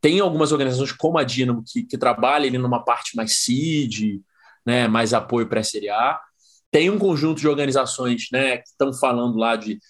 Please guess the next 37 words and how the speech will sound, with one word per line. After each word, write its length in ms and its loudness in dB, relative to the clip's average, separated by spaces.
sustainable 520 -2
bonds, 640 0
de, 320 -6
de, 100 -2
né, 180 0
de 180 -12
debentures 920 -2
inclusivos 760 -4
e 100 -6
tal, 180 0
que 80 -14
não 80 -6
sei 160 -2
o 60 -8
quê. 280 -4
Que, 80 -2
inclusive, 280 0
tem 80 4
um 60 0
bocado 440 0
de 60 2
incoerência, 680 0
tem 120 -4
um 40 -4
bocado 340 0
de 60 -6
coisa 240 2
que, 440 -4
que 100 4
é 60 4
do 120 2
tipo, 340 0
beleza, 420 2
uma 80 -2
empresa 340 -4
de 80 -12
cigarro 760 0